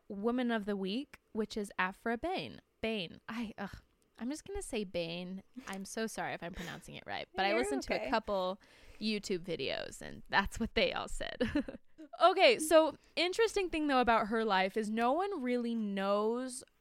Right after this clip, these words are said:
Speaker 1: where she was born or where she came from, but there are a lot of theories. I think she was born in, like, sixteen forty, or that was just her baptism date, you know, was sixteen forty, December
Speaker 2: Mm-hmm.
Speaker 1: fourteenth. So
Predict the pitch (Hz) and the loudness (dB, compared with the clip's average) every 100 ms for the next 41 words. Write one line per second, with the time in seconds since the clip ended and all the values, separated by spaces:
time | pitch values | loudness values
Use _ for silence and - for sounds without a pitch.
0 | _ 196 196 214 226 240 226 202 - 185 | _ -4 0 0 0 -2 -4 -6 -6 -2
1 | 185 202 226 - 208 190 190 180 185 160 | 0 0 -2 -2 -2 0 2 2 0 -6
2 | - 160 - - 76 - - - - 226 | -6 -8 -8 -8 -8 -8 -16 -20 -6 -2
3 | 214 220 208 208 208 202 220 240 208 202 | 2 2 4 2 4 4 4 0 -4 -4
4 | 160 85 - - - - - _ _ 240 | -4 -6 -10 -14 -14 -20 -20 _ _ 2
5 | 240 294 311 - 370 370 254 254 254 254 | 4 0 -4 -2 0 0 2 4 4 2
6 | 240 208 - 247 - - 233 214 - 240 | 0 -4 -4 -6 -6 -6 -6 -4 0 0
7 | 233 320 339 - 233 233 220 247 202 233 | 2 0 -2 0 2 2 2 0 -2 -4
8 | - 226 196 180 202 - 262 269 262 262 | -2 -4 0 -2 -2 -4 -4 -2 0 0
9 | 294 330 - 233 233 226 233 - 233 - | -2 -6 -12 -8 -6 -4 -4 -6 -10 -8
10 | 247 240 226 220 226 247 233 226 233 233 | -8 -4 -2 -2 -4 -6 -6 -6 -6 -4
11 | 220 220 220 196 202 - _ _ - - | -4 -4 -6 -6 -6 -10 _ _ -20 -20
12 | - - - 233 151 | -18 -10 2 4 4